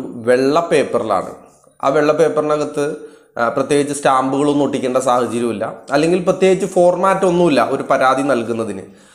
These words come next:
ഒരു പോലീസ് സ്റ്റേഷനിലാണ് പരാതി നൽകുന്നതെങ്കിൽ ആദ്യം വെള്ള പേപ്പറിനകത്ത് ആദ്യം നമ്മൾ എഴുതേണ്ടത് നമ്മുടെ അഡ്രസ്സാണ്.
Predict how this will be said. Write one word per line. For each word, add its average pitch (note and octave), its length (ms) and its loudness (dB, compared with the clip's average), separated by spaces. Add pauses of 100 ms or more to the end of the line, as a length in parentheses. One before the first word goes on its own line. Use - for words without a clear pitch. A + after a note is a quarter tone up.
(300)
ഒരു F#3 240 0
പോലീസ് F#3 260 2
സ്റ്റേഷനിലാണ് F#3+ 600 2
പരാതി E3 360 2
നൽകുന്നതെങ്കിൽ C3+ 720 0
ആദ്യം C3 300 0
വെള്ള B2 200 2
പേപ്പറിനകത്ത് A#2+ 680 -2
ആദ്യം B2 440 0
നമ്മൾ B2 260 2
എഴുതേണ്ടത് G#2+ 440 -4
നമ്മുടെ B2+ 360 0
അഡ്രസ്സാണ്. G2+ 480 -4